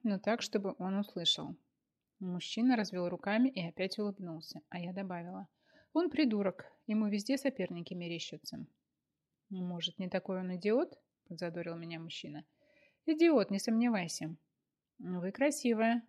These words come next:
так что его чувства можно понять». «Говорю, он идиот». Я углубилась в журнал, а мужчина стал пялиться в телевизор. Дверь открылась, и появился Витька.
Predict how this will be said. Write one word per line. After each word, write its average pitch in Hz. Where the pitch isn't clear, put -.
так 208
что -
его 247
чувства 247
можно 233
понять». 214
«Говорю, 339
он 233
идиот». 180
Я 196
углубилась 185
в 185
журнал, 226
а 254
мужчина 269
стал 226
пялиться 196
в -
телевизор. 175
Дверь 196
открылась, 254
и 269
появился 262
Витька. 170